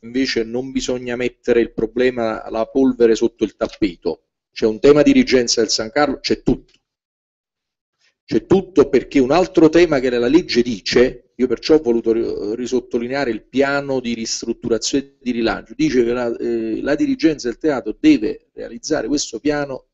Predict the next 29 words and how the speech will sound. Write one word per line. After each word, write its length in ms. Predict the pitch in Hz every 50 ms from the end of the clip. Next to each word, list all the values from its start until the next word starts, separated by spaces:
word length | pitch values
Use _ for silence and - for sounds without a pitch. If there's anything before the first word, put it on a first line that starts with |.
| _
in 180 | _ 113 113 110
accordo 580 | 104 _ _ - 143 139 - - - 117 107 -
con 400 | - 131 123 120 117 110 107 104
i 100 | 101 104
sindacati 520 | - 113 110 110 110 113 131 143 143 -
e 40 | 120
i 20 | 107
lavoratori. 420 | 104 98 - - - - 320 - _ _ _ _ _ _ _ _ _ _ _ _ _ _
Quindi 200 | - 113 113 113
il 140 | 110 - _
tema 380 | - 147 135 127 117 110 -
è 80 | - 113
esattamente 840 | 110 107 - - 113 110 - - 123 127 143 139 123 - - 117
questo 800 | - - 139 127 123 - - - - - - 135 127 - - - _ _ _ _ _ _ _ _ _ _ _ _
e 160 | - 123 120
non 280 | 123 123 127 131 139 143
è 220 | 143 135 - - -
se 240 | - - 123 123
ha 80 | 117 113
mandato 580 | 113 113 117 113 117 120 123 127 127 120 - 120
o 80 | 113
meno 300 | 117 123 123 120 117 113
le 140 | 113 110 107
carte 560 | - 120 120 117 113 - - _ _ - 110
o 120 | 107 107 110
meno 440 | 113 113 110 110 107 107 104 101
al, 360 | 101 104 104 101 101 101 98 -
al 280 | - 107 104 104 104 -
Presidente. 580 | - - 101 98 - 101 92 87 - - _